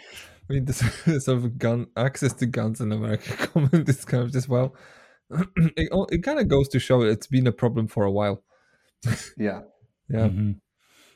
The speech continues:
Speaker 1: <sighs> I don't know. I'm out of notes, by the way, so I, I propose that we maybe slowly wrap, wrap this up with our final takes, unless there's something else that you really need to get off your chests. How about that?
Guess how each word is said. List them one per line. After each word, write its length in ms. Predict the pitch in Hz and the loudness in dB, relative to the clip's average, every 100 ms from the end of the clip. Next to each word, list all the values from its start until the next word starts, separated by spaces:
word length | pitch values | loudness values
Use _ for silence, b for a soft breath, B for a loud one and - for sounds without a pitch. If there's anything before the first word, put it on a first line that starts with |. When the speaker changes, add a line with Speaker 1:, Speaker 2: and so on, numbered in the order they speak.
| b b b _ _ _ _ _ _ _ | b b b _ _ _ _ _ _ _
Speaker 1:
<sighs> 580 | - 82 - - - - | -16 -14 -18 -20 -20 -10
I 100 | 123 127 | -4 -2
don't 140 | 110 | 0
know. 240 | 110 107 _ _ - | 0 -2 _ _ -4
I'm 180 | 185 - | -2 0
out 220 | 175 160 | 2 2
of 140 | 135 | 2
notes, 260 | 135 131 127 | 2 2 0
by 180 | 107 101 | 0 2
the 120 | 98 | 4
way, 180 | 101 107 | 2 2
so 180 | 123 - | 0 0
I, 260 | 135 127 - _ _ - 180 | 0 0 -4 _ _ 0 0
I 40 | |
propose 680 | 185 165 120 95 117 131 - | 2 -2 2 4 2 0 0
that 140 | 135 | 0
we 120 | 131 139 | 2 2
maybe 360 | 139 135 131 | 4 2 2
slowly 360 | 123 135 123 120 | -2 0 2 2
wrap, 280 | 120 117 - 131 - _ _ _ _ - - 139 131 - | 2 0 -4 -10 -10 _ _ _ _ -20 -20 -16 -14 -6
wrap 240 | 131 117 - | 0 0 0
this 160 | - | -2
up 160 | 117 - | -2 0
with 160 | 117 | 2
our 100 | 113 | 2
final 320 | 107 120 117 110 | 2 0 0 0
takes, 300 | 139 120 - | 0 -2 -4
unless 520 | 113 113 151 131 139 | 0 2 4 4 2
there's 260 | - 117 110 | 0 0 0
something 320 | 123 113 113 113 | -2 -2 0 0
else 240 | 110 104 | 0 0
that 100 | 104 | 0
you 160 | 107 107 | 0 2
really 260 | 117 110 | 2 2
need 200 | 107 104 | 0 -2
to 80 | 113 | -2
get 160 | 107 107 | 0 0
off 140 | 104 | 0
your 80 | 104 | -4
chests. 420 | - 85 - - | -4 -6 -6 -6
How 140 | 107 101 | -4 -2
about 180 | 110 | -2
that? 280 | 113 - - | -2 -6 -10